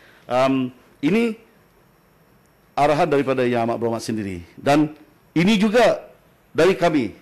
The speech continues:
sebagai sekretariat. Kita pun nak cadangkan, tapi Yang Amat Berhormat lebih pantas, dia kata dia panggil. Memang kita sudah sedia, ya.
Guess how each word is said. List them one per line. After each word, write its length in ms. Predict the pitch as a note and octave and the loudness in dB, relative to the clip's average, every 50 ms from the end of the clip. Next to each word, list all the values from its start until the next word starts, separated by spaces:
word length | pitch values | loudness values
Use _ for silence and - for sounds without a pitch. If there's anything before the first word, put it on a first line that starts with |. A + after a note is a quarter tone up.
| _ _ | _ _
sebagai 480 | - - - A#2+ B2 B2 A#2+ C3+ A#2+ - | -20 -16 -8 -4 -4 -2 -2 -4 -6 -8
sekretariat. 640 | - - - C3 B2+ - C3 A#2 G2 - - _ _ _ | -10 -12 -10 -10 -8 -6 -6 -8 -8 -10 -16 _ _ _
Kita 320 | - B2+ B2+ - - D3+ | -12 -12 -8 -4 -6 -6
pun 160 | D3+ A3+ G#3+ A3+ | -4 -4 -6 -6
nak 80 | - | -4
cadangkan, 480 | - D3 C#3+ C3 B2+ A#2+ - G#3+ - - | -2 -2 -2 -2 -2 -4 -4 -6 -6 -6
tapi 480 | - B2+ - - C#3 C3+ B2 B2 - | -6 -8 -6 -6 -4 -4 -6 -6 -8
Yang 140 | - A2 A#2 B2 | -8 -6 -6 -6
Amat 80 | B2 | -4
Berhormat 320 | A2+ B2+ C#3 D3+ G3 G3 - - _ _ | -4 -4 -4 -4 -4 -6 -6 -8 _ _
lebih 240 | - A#2 A#2+ A#2+ A#2+ | -12 -10 -10 -8 -6
pantas, 340 | C3+ C#3 - A3 G#3+ F#3+ | -6 -6 -4 -4 -6 -6
dia 140 | D#3+ C3+ B2 | -6 -10 -10
kata 240 | A2+ B2 B2 - C#3 | -10 -10 -10 -10 -10
dia 160 | C3 C#3 C3+ | -8 -6 -4
panggil. 320 | - F#3+ F3+ D#3 C3+ G#2+ F#2 - - _ _ _ _ _ _ _ _ _ | -4 -4 -4 -4 -6 -6 -8 -12 -18 _ _ _ _ _ _ _ _ _
Memang 240 | - A#2+ B2+ C#3 C3+ | -8 -6 -6 -6 -6
kita 240 | C3+ B2 - B2+ | -8 -10 -12 -12
sudah 160 | - C3 B2 A2 | -10 -8 -10 -8
sedia, 480 | - - A2+ A#2+ A#2 G#2+ F2+ F2 E2+ - _ | -8 -8 -6 -6 -6 -6 -6 -8 -14 -18 _
ya. 240 | - A2+ E3 B3+ | -6 -4 -4 -4